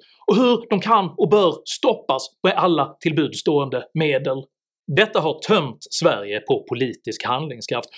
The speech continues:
och ersatt den med en utmattande besatthet av markeringar, avståndstaganden och poserande, när landet i själva verket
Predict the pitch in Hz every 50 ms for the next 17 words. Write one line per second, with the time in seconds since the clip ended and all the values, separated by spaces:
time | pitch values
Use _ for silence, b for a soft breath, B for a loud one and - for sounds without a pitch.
0 | B B B - - - - - 170 175 220 240 202 - - 139 107 - - 131
1 | 113 120 - B B B 165 165 165 170 170 170 170 - _ - - 262 269 269
2 | - - 220 196 185 180 175 - - 156 151 147 151 143 127 156 147 - - 214
3 | 190 180 - _ - 170 185 170 135 - - B B B 165 156 B B B 170
4 | 165 156 - - - 196 214 139 127 127 127 127 120 127 - b b b b -
5 | 165 208 196 185 - - 202 170 139 - - - 127 120 113 110 110 110 113 110
6 | - - - - - - - 165 - - - 247 175 139 139 143 135 131 143 147
7 | - _ _ _ _ _ _ - 156 160 165 175 180 190 196 196 190 185 175 185
8 | 175 - - - - 151 139 - 160 135 131 127 123 120 165 175 147 - - _
9 | - 160 135